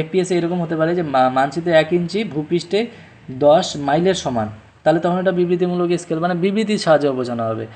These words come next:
তো এরকম স্কেলগুলো দেখো, বুঝে নাও। বারবার আমি বলেছি, ভু-, ভিডিওটি বারবার দেখবে, দেখে কোথাও সমস্যা হলে তোমরা অবশ্যই কমেন্ট বক্সে কমেন্ট জানাবে। আর তোমরা কমেন্ট করলে আমি আরও ইন্সপায়ার হই এরকম ভিডিও বানানোর জন্য।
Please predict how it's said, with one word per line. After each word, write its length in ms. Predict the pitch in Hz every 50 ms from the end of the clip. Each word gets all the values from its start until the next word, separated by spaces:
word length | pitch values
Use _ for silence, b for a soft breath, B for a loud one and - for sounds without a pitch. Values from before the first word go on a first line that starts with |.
| B B B B B B
তো 80 | - 190
এরকম 320 | 190 196 202 202 220 214
স্কেলগুলো 440 | 208 208 - 196 185 190 190 196 196 180
দেখো, 240 | 175 156 170 196 214
বুঝে 300 | 196 160 143 151 151 165
নাও। 200 | 170 175 185 190
বারবার 380 | 170 151 147 147 147 160 165 160 160
আমি 100 | 156 151 151
বলেছি, 240 | 147 151 156 156 175 165 139
ভু-, 100 | 135 135
ভিডিওটি 420 | 139 139 139 151 160 156 156 160
বারবার 400 | 151 143 139 139 143 151 143 131
দেখবে, 320 | 131 139 139 143 151 156
দেখে 260 | 135 135 131 131 151 151
কোথাও 220 | 147 139 147 147
সমস্যা 420 | 143 - 135 131 147 - - 165 156
হলে 140 | 147 143 147
তোমরা 180 | 139 135 131 123
অবশ্যই 260 | 127 139 - 165 151
কমেন্ট 320 | 151 139 131 135 139 139
বক্সে 160 | 143 147 151
কমেন্ট 280 | 147 - - 131 143 143
জানাবে। 280 | 143 143 139 139 143 143
আর 60 | 131 -
তোমরা 200 | 147 143 147 156
কমেন্ট 320 | 156 151 147 147 151 151 143
করলে 160 | 156 156 151
আমি 180 | 139 131 135 139
আরও 140 | 135 135 143
ইন্সপায়ার 420 | 143 139 131 131 - 147 139 135
হই 100 | 135 139 139
এরকম 260 | 131 127 123 131 123
ভিডিও 220 | 120 120 131 131
বানানোর 280 | 131 131 127 127 131 127
জন্য। 300 | 123 131 131 131 143